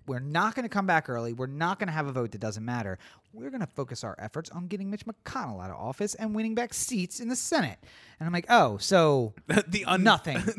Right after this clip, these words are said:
Speaker 2: <laughs> the unreasonable plan.
Speaker 1: We're gonna do
Speaker 2: You've
Speaker 1: nothing.
Speaker 2: decided
Speaker 1: Okay.
Speaker 2: to go with the plan that isn't gonna work. Like
Speaker 1: Yeah, yeah, that's cool. Yeah, good for you. Um, uh, and I, again, just back to my original thing, which is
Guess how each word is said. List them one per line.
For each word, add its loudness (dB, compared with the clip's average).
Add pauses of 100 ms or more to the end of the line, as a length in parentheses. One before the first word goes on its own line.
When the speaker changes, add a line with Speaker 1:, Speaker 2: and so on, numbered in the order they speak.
(100)
Speaker 2:
<laughs> -20
the -4
unreasonable 0
plan. -4
Speaker 1:
We're 6
gonna 4
do 2
Speaker 2:
You've 6
Speaker 1:
nothing. 8
Speaker 2:
decided 2
Speaker 1:
Okay. 6
Speaker 2:
to 0
go 4
with 2
the -4
plan 0
that 0
isn't 0
gonna -2
work. 2
Like 2
Speaker 1:
Yeah, 6
yeah, 0
that's -4
cool. 0
Yeah, 0
good -4
for -4
you. -2
Um, 2 (840)
uh, -14 (320)
and 2
I, 0
again, 4
just -4
back 4
to -2
my 4
original 2
thing, -4
which -2
is 0